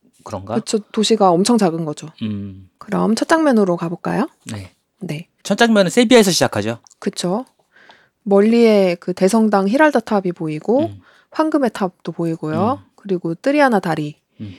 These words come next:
Speaker 2: 그 구멍 뻥뻥 뚫린 다리 있어요.
Speaker 1: <laughs>
Speaker 2: 아마 세비야 가보신 분들은 기억하실 것 같아요.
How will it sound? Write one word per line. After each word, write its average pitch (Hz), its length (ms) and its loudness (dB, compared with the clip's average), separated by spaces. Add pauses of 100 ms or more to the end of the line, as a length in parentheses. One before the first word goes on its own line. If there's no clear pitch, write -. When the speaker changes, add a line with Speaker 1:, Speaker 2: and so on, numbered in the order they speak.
(520)
Speaker 2:
그 208 140 -16
구멍 214 360 2
뻥뻥 277 380 2
뚫린 247 320 0
다리 185 200 2
있어요. 156 400 -2
Speaker 1:
<laughs> - 20 -2
Speaker 2:
아마 160 220 -2
세비야 269 380 4
가보신 226 440 0
분들은 185 320 0
기억하실 208 420 -2
것 - 100 -8
같아요. 165 400 -4